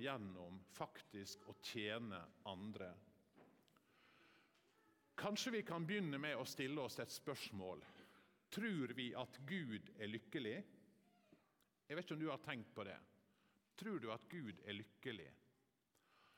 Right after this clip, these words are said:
Ja, sånn som jeg tenker, så må jo Gud være den absolutt mest fullkomne lykkelige som finnes her i dette universet.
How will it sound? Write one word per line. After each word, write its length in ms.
Ja, 300
sånn 160
som 160
jeg 160
tenker, 400
så 80
må 160
jo 160
Gud 320
være 400
den 220
absolutt 640
mest 480
fullkomne 800
lykkelige 640
som 240
finnes 720
her 400
i 80
dette 240
universet. 720